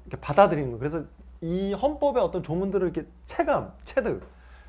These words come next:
이제 이런 게 왜 중요하냐면 나중에 이제 여러분들 뭐 공직에 가시든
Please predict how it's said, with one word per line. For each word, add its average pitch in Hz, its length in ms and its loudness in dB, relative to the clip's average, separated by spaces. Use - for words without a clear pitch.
이제 190 80 0
이런 190 320 2
게 233 80 0
왜 185 200 4
중요하냐면 175 680 -4
나중에 165 340 -2
이제 160 160 0
여러분들 156 480 0
뭐 117 280 -4
공직에 170 500 0
가시든 139 640 -4